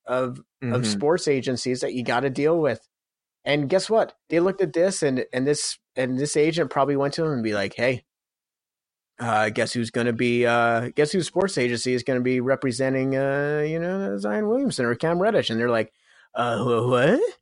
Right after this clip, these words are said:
Speaker 1: And so, and so at that point, they're
Speaker 2: Mm-hmm.
Speaker 1: like, "Yeah, yeah, we'll do anything you want." Um, so, so yeah, so I don't really,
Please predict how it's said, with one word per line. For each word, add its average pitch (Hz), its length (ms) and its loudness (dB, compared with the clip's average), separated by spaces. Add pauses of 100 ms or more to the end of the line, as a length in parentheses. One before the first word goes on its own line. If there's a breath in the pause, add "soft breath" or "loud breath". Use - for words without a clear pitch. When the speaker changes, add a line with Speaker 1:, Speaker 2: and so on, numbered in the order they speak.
(800)
Speaker 1:
And 151 200 2
so, 160 580 6 (320)
and 147 160 -4
so 156 180 2
at 151 80 2
that 196 180 2
point, 180 220 2
they're 151 100 2
Speaker 2:
Mm-hmm. 139 60 4
Speaker 1:
like, 131 160 2
"Yeah, 262 200 -2
yeah, 202 260 -2
we'll 143 220 0
do 147 200 2
anything 175 400 2
you 185 100 0
want." 254 380 0 (1120)
Um, 127 400 0
so, 170 480 2 (560)
so 214 140 -6
yeah, 311 220 0
so 131 180 -2
I 143 80 2
don't 160 240 -2
really, 147 340 0